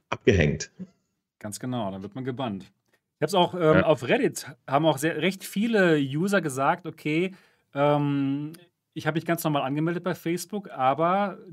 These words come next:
Speaker 2: dann wurde mein Facebook-Account disabled und ich musste mich irgendwie dann bei Facebook wieder, ähm, autorisieren, dass das alles stimmt und, und, äh, Personalausweis, äh,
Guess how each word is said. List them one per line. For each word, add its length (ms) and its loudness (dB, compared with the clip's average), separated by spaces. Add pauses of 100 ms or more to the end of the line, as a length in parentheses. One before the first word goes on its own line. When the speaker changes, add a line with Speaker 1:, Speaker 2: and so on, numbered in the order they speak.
(120)
Speaker 2:
dann 460 -2
wurde 220 -2
mein 160 -4
Facebook-Account 760 -6
disabled 560 -6
und 60 -8
ich 100 -10
musste 300 -6
mich 160 -4
irgendwie 560 -4 (440)
dann 480 2
bei 200 4
Facebook 540 -4
wieder, 760 2
ähm, 100 -4
autorisieren, 640 -6
dass 120 -6
das 100 -12
alles 140 -8
stimmt 300 0
und, 340 -6 (640)
und, 340 -2
äh, 120 -2
Personalausweis, 920 0
äh, 40 -14